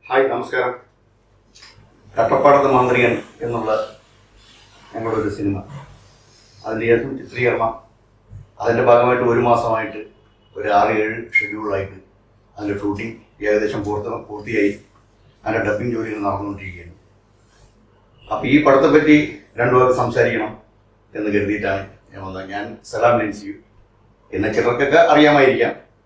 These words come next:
എങ്കിലും ഒരു ആമുഖമായിട്ട് പറയട്ടെ. നമ്മുടെ ഈ സിനിമ കട്ടപ്പാടത്തെ മാന്ത്രികൻ ഒരുപാട്, നിങ്ങൾ പ്രതീക്ഷിക്കുന്ന പോലെ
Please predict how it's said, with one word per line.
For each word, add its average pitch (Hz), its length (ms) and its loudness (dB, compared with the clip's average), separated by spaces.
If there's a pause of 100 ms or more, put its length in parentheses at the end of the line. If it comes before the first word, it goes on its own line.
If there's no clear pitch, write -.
(280)
എങ്കിലും - 380 -6 (840)
ഒരു 117 340 2 (380)
ആമുഖമായിട്ട് 127 480 4
പറയട്ടെ. 107 520 2 (1040)
നമ്മുടെ 139 220 6
ഈ 156 180 10
സിനിമ 139 540 4
കട്ടപ്പാടത്തെ 143 400 4
മാന്ത്രികൻ 127 500 2 (1120)
ഒരുപാട്, 170 520 8
നിങ്ങൾ 170 220 4
പ്രതീക്ഷിക്കുന്ന 160 440 2
പോലെ 143 180 2